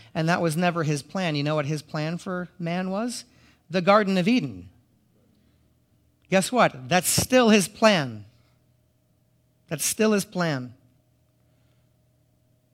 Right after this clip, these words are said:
That he might be the firstborn among many brethren. Mm. There is a, a, a text in the Dead Sea Scrolls,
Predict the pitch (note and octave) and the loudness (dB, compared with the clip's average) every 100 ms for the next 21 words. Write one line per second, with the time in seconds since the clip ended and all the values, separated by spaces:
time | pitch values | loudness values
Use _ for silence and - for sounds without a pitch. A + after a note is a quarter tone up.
0 | _ _ _ _ _ _ - C#3+ - F3+ | _ _ _ _ _ _ -6 -6 -4 -4
1 | D#3+ D3+ C#3+ C#3+ - _ _ _ _ _ | 0 -2 -2 -8 -20 _ _ _ _ _
2 | - D3 B2+ A#2+ - D3+ D#3 - B2 B2+ | -6 -4 -4 -8 -10 -8 -8 -10 -10 -10
3 | A#2+ A#2+ A#2 C#3+ C3 A2+ G2+ F#2 G2+ - | -10 -12 -14 -12 -12 -10 -12 -14 -16 -20
4 | _ _ _ _ C3+ D#3 F3+ F#3+ F3 C3 | _ _ _ _ -6 -2 0 0 -2 -4
5 | A#2+ A2 G#2 C#2+ D2+ G#2+ _ _ _ _ | -8 -10 -14 -18 -20 -20 _ _ _ _
6 | _ _ C3 A#2+ F2+ F2+ _ _ _ _ | _ _ -14 -12 -14 -20 _ _ _ _
7 | _ _ _ _ _ _ _ _ _ _ | _ _ _ _ _ _ _ _ _ _
8 | _ D3 E3+ D#3 D#3 C#3+ C3+ F#3 C3+ C#3 | _ 2 4 4 2 0 -2 -6 -6 -6
9 | - C#3 - D#3 D3 - D3 B2+ A#2 C3+ | -10 -10 -4 -4 -4 -8 -6 -6 -6 -6
10 | B2+ - C3+ - C3 B2 B2 | -6 -4 -6 -8 -12 -12 -14